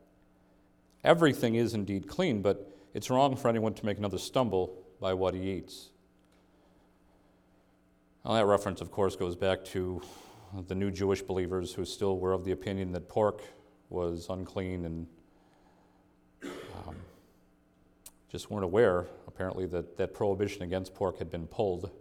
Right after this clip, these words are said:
Um, and that's what he's getting at. Everything is clean. You can eat whatever you want, but if you eat what you want, and that causes another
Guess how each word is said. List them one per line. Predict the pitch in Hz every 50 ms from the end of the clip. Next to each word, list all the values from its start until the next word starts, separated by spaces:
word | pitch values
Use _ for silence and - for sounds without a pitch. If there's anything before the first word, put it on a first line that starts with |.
| - - - - - - _ _ _ _ _ _ _ _ _ _ - _ _ _ - -
Um, | - - 95 92 90 90 - - _ _ _ _ _ _ _ _ _ _ _ _ _ _ _ _ _ _ _ - - -
and | 95 98
that's | 95 92 -
what | - 95
he's | 92 90
getting | 92 98 87 85 80
at. | 78 73 -
Everything | 101 123 147 143 139 131 120 104
is | 92 -
clean. | - - 123 92 82 85
You | 95
can | 135 151
eat | 151 139
whatever | 113 104 104 92 92
you | 90 87
want, | 82 92 92 82 73 71 - - - -
but | - 98 92 92 - - - - - - - _ _ _ _ _ _ -
if | - - - -
you | 131 160 175 180
eat | 160 -
what | - 110 78
you | 104 143 185
want, | 160 - - - - - - - - - - _ _ _ _ _ _ _ _ -
and | 107 107 113
that | 123 127 123
causes | - 139 123 120 120 107 98
another | 104 101 104 107 117 113 98